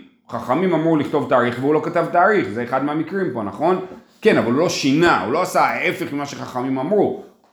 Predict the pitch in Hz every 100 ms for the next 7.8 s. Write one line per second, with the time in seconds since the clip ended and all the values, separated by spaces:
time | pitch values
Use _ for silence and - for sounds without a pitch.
0 | _ _ 127 175 202 - 208 185 151 175
1 | 170 156 - 180 156 147 139 131 147 143
2 | 143 131 127 - 226 139 101 110 127 170
3 | - 165 147 - 180 123 92 - 87 -
4 | 180 160 117 101 98 113 - 190 151 -
5 | - - 147 175 - - 101 104 117 127
6 | 175 175 185 220 208 196 - - 120 127
7 | 147 160 151 151 123 113 92